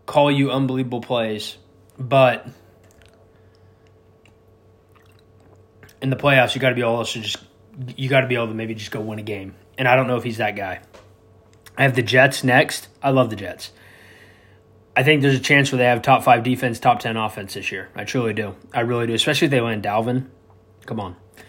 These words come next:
Uh, then I got the Bengals. Again, I love Joe Burrow. Not a fan of Zach Taylor, but I love Joe Burrow. I love Ja'Marr Chase, Joe Mixon. All good players. Third in the Super Bowl bubble,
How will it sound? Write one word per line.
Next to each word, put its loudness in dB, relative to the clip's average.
Uh, 2
then 4
I 8
got 6
the 0
Bengals. 4
Again, 2
I 6
love 4
Joe 2
Burrow. 2
Not 4
a -6
fan 0
of 2
Zach 4
Taylor, -2
but -2
I 4
love 0
Joe 2
Burrow. -2
I -2
love -4
Ja'Marr -2
Chase, -8
Joe -6
Mixon. -6
All 4
good 0
players. -6
Third 0
in -6
the -6
Super -6
Bowl -4
bubble, -10